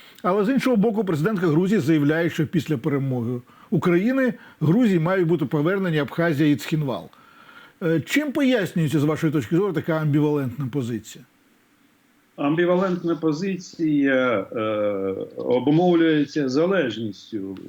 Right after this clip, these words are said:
Speaker 2: правлячої партії, е, від Кремля. Так, зрозуміло, що, е, е, Іванішвілі є, являється її лідером,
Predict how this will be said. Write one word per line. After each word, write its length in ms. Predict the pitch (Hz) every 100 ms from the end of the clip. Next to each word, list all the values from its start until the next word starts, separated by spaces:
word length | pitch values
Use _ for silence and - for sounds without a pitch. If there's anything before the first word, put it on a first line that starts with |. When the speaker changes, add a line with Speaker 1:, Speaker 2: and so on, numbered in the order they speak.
| -
Speaker 2:
правлячої 600 | 131 143 139 131 131 120
партії, 680 | 117 135 143 - 139 120
е, 760 | 113 117 _ _ _ _ _ - 107 107 107 101
від 300 | 98 127 127
Кремля. 560 | 113 139 147 156 139 107 - _ _ _ _ _ _ - 113 127 117 113
Так, 300 | 147 139 113
зрозуміло, 680 | 127 120 147 170 170 143 123
що, 760 | - 127 120 113 110 98 92 -
е, 20 | 107 98 92 92 - - - - - - - _ _ _ -
е, 20 | 55 55 - -
Іванішвілі 840 | - 139 143 131 143 160 175 151 127
є, 100 | 113
являється 640 | 123 120 120 131 131 113 -
її 220 | 113 117
лідером, 580 | 123 170 170 165 139 127